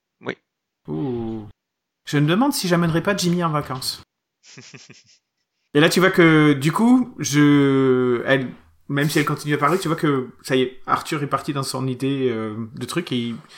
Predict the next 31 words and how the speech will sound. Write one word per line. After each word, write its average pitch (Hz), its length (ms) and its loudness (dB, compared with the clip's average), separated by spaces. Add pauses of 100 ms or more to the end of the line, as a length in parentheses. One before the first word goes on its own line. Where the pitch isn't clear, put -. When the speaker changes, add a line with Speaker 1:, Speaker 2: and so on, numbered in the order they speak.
(220)
Speaker 2:
il 147 100 0
déconnecte 165 420 2
un 151 80 2
peu 165 120 0
totalement 151 380 2
de 160 40 0
la 147 80 2
situation. 143 560 -2 (140)
J'imagine 139 400 -2
que 143 100 0
les 131 140 0
autres, 139 260 -4
euh, 107 320 -10
commencent 131 320 -6
à 110 100 -4
peut-être - 360 -6
un 156 80 0
peu, 156 220 -6
être 147 200 -4
un 156 40 0
peu 156 120 -4
habitués 143 340 -4
du 160 120 -6
fait 151 140 -6
que, 113 260 -6 (680)
des 131 100 -2
fois, 165 180 0
il 156 80 -2
commence 143 340 -6
à, 120 200 0
euh, 107 260 -8